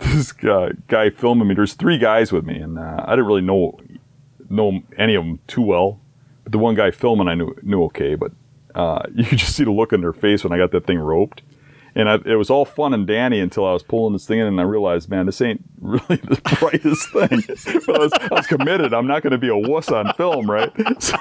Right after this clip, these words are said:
I got, I got that thing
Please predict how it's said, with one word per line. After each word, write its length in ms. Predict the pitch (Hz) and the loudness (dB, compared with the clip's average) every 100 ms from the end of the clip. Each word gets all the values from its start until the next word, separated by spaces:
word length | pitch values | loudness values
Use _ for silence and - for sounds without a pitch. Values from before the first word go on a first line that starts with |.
| - - 330 - 254 277 - 311 247 | -8 -4 -4 -2 -6 -10 -8 -2 0
I 140 | - 208 | 0 0
got, 220 | 180 170 | 0 0
I 100 | 131 | 0
got 260 | 131 135 151 | 0 -2 0
that 260 | 165 160 - | -2 -2 -2
thing 260 | 156 156 | -2 -4